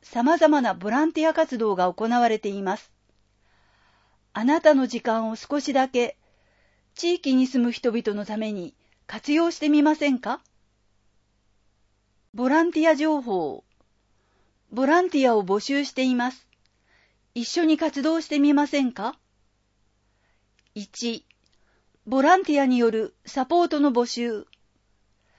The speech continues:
活動場所、日時、活動内容、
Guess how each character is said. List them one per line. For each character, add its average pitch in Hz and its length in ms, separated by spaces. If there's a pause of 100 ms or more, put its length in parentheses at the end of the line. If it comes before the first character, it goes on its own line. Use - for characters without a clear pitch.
(340)
活 262 320
動 320 240
場 285 160
所、 247 320 (800)
日 285 340
時、 180 300 (800)
活 269 340
動 320 200
内 302 320
容、 190 360